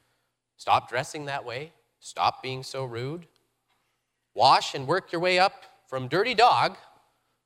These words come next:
to clean child at the table, and then we'll talk. Don't want to waste that blessing, after all.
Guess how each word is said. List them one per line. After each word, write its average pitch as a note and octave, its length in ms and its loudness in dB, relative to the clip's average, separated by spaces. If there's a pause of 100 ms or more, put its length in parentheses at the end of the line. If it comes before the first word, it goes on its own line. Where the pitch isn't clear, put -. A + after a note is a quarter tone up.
(800)
to - 80 -18
clean G3+ 320 -4
child F3 340 2
at E3 160 -6
the D#3+ 60 -12
table, B2 480 -6 (1300)
and G#2 120 -18
then A2 160 -12
we'll A2+ 120 -12
talk. - 400 -14 (2500)
Don't B2+ 160 -6
want B2 160 -6
to A#2+ 60 -8
waste B2+ 240 -4
that G2 180 -8
blessing, A2+ 360 -8 (840)
after F2+ 300 -14
all. - 420 -14